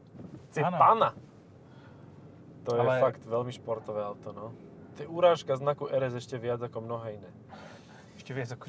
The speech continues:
Speaker 2: no, čo, ako, čo, ako, ako, ako, ako, <laughs> tofu koko.
Speaker 1: <laughs> Tofu koko. Hej, dneska som mal na obed tofu koko. <laughs>
Speaker 2: Ja,
Speaker 1: Aha.
Speaker 2: tým, že z-, idú podcasty von o desiatej ráno, tak je to veľmi pozitívne.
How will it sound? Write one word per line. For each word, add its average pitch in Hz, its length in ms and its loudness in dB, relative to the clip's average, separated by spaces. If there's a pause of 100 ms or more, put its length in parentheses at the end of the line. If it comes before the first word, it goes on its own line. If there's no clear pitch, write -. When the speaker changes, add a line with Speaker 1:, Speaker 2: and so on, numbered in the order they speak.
Speaker 2:
no, 143 120 -2 (100)
čo, - 160 -10
ako, - 200 -6
čo, 135 160 -14
ako, 147 320 -4
ako, - 240 -10
ako, 143 180 -10 (280)
ako, - 340 -18 (880)
<laughs> - 1120 -4
tofu 233 240 8
koko. 170 420 8 (340)
Speaker 1:
<laughs> 147 380 0
Tofu 180 240 2
koko. 165 280 0 (300)
Hej, 185 160 12
dneska 202 240 2
som 214 160 2
mal 170 140 4
na 156 100 6
obed 156 180 2
tofu 156 260 -2
koko. 123 320 -6 (600)
<laughs> 165 600 0 (760)
Speaker 2:
Ja, 190 140 0
Speaker 1:
Aha. 151 180 2
Speaker 2:
tým, 135 160 -2
že 170 160 0
z-, 156 140 -8 (240)
idú 156 100 -4
podcasty 151 400 0
von 135 140 -2
o 143 80 0
desiatej 135 340 -2
ráno, 139 220 6
tak 127 260 -2
je 151 140 -8
to 143 320 -4
veľmi 170 420 2
pozitívne. 143 560 -2